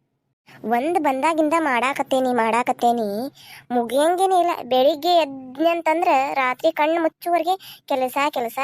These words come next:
ಕೆಲಸ, ಕೆಲಸ. ಆ ಕೆಲ್ಸಕ್ ಹೋಗೋರ್ಗೆಲ್ಲ ಸೂಟಿ ಇರ್ತೈತಿ, ನಮ್ಗ್ ಅದೂ ಇಲ್ಲ. ಒಂದ್ ದಿನಾನೂ ಇಲ್ಲೇ ಇಲ್ಲ ನಡಿ ಅತ್ತಾಗ. ದಿನ ಕುಚ್ಚುದ, ಕುಚ್ಚುದ, ಕುಚ್ಚುದ, ಕುಚ್ಚುದ. ಬರ್ದ್ ಕೊಟ್ಟು ಬಂದಂಗ್ ಆಗೈತ್ ನೋಡ್ ನಾನು. ಎಲ್ಲ ನಾನ ಮಾಡ್ಕೊಂಡ್ ಹೋಕ್ಕೇನಿ, ನನ್ ಬಿಟ್ರೆ ಯಾರು ಮಾಡ್ಬಾರ್ದು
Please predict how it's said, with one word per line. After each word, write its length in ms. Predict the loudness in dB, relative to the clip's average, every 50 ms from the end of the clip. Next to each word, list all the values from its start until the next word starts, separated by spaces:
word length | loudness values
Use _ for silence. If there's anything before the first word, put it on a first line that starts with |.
| -4 -4
ಕೆಲಸ, 220 | -4 -6 -4 -4 -4 -4 -2
ಕೆಲಸ. 300 | 0 -2 -2 -2 -4 -10 -18 _ _ _ _ _ _ _ _ _ -12
ಆ 100 | -12 -10
ಕೆಲ್ಸಕ್ 440 | -6 -4 -4 -4 -4 -4 -6 -2 0
ಹೋಗೋರ್ಗೆಲ್ಲ 420 | 0 2 2 0 0 0 -2 -4
ಸೂಟಿ 260 | -4 -4 -2 0 2
ಇರ್ತೈತಿ, 380 | 2 4 4 2 0 0 -2 -4 -6 -10 _ _ _ _ _ _ _ _ _ _ _ _ _ _ _ _ _ _ -6
ನಮ್ಗ್ 220 | -4 -4 -2 -2
ಅದೂ 200 | -4 -2 0 2
ಇಲ್ಲ. 160 | 2 2 2 2
ಒಂದ್ 240 | 0 0 0 0 0
ದಿನಾನೂ 360 | -2 0 0 0 -2 -2 -2 -4
ಇಲ್ಲೇ 180 | -2 0 0
ಇಲ್ಲ 160 | 0 0 0 0
ನಡಿ 120 | 2 2
ಅತ್ತಾಗ. 240 | 0 0 -2 -4 -6 -8 -12 _ _ _ _ _ -4 -2
ದಿನ 140 | 0 0 0 -2 -4
ಕುಚ್ಚುದ, 300 | -6 -8 -2 0 0 0 2
ಕುಚ್ಚುದ, 320 | 0 -2 -4 -4 -4 -4 -4 -4 -4
ಕುಚ್ಚುದ, 280 | -8 -6 -6 -2 -2 0 0
ಕುಚ್ಚುದ. 340 | -2 -4 -6 -6 -6 -6 -6 -8 _ _ _ _ _ _ _ _ _ _ _ -8
ಬರ್ದ್ 320 | -4 0 2 2 2 2
ಕೊಟ್ಟು 240 | 0 -2 -2 0 0
ಬಂದಂಗ್ 300 | 0 2 2 2 0 0
ಆಗೈತ್ 240 | 0 0 0 0 2
ನೋಡ್ 160 | 2 2 2
ನಾನು. 200 | 2 0 -2 -4 -6 -12 -20 _ _ _ _ _ _
ಎಲ್ಲ 200 | -2 0 0 2 2
ನಾನ 180 | 0 0 -2 -2 0
ಮಾಡ್ಕೊಂಡ್ 360 | 0 -2 0 0 0 0 0
ಹೋಕ್ಕೇನಿ, 280 | 0 0 2 2 2
ನನ್ 220 | 2 0 0 0 0
ಬಿಟ್ರೆ 260 | -2 -2 -2 -4 -6
ಯಾರು 340 | -4 -4 -4 -4 -4 -4 -2
ಮಾಡ್ಬಾರ್ದು 580 | 0 0 2 2 2 2 0 0 0 0 -2